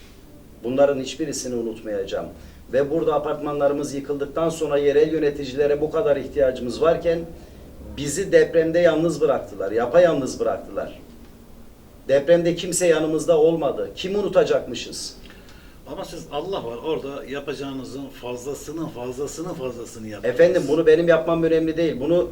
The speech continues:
Speaker 1: bizzat Soner Çetin'in Çukurova Belediyesi olarak vatandaşlarımızın yanında olması gerekiyordu. Aylarca vatandaşlarımız soğukta arabanın içerisinde yattı.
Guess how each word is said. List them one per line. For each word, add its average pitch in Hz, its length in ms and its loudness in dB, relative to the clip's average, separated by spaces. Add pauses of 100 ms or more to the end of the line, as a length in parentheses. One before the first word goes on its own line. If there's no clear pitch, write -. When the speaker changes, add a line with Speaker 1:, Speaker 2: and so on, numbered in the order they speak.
Speaker 1:
bizzat 160 600 0
Soner 160 340 2
Çetin'in 165 400 -2
Çukurova 156 460 2
Belediyesi 156 500 0
olarak 156 380 0
vatandaşlarımızın 147 800 0
yanında 147 320 0
olması 156 360 2
gerekiyordu. 135 640 -2 (440)
Aylarca 165 500 8
vatandaşlarımız 165 800 2
soğukta 156 380 6
arabanın 151 360 4
içerisinde 143 500 0
yattı. 147 440 0